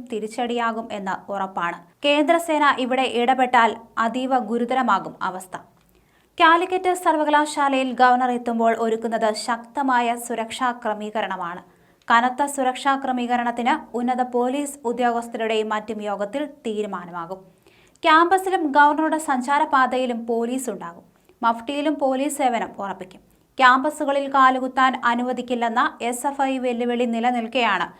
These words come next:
ഗവർണർ ആരിഫ് മുഹമ്മദ് ഖാൻ ഇന്ന് വൈകിട്ട് കാലിക്കറ്റ് സർവകലാശാല ക്യാമ്പസിൽ എത്തുന്നത്.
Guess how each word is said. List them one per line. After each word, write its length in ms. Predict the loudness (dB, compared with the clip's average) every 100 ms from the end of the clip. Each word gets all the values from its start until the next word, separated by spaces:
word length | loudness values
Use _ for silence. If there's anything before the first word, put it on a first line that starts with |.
| _ _ 0
ഗവർണർ 380 | 6 6 6 2 2 4 6
ആരിഫ് 340 | 6 2 -6 -4
മുഹമ്മദ് 340 | -2 -2 -2
ഖാൻ 220 | 0 0 0 -6
ഇന്ന് 140 | -6 -2 0
വൈകിട്ട് 460 | 0 0 0 -2 -2 -12 _ _
കാലിക്കറ്റ് 480 | 4 4 4 -2 -4 2
സർവകലാശാല 760 | 2 4 2 2 2 0 -2 -2 -2
ക്യാമ്പസിൽ 440 | -2 -2 -6 -10 -8 -10
എത്തുന്നത്. 380 | -10 -10 -4 -4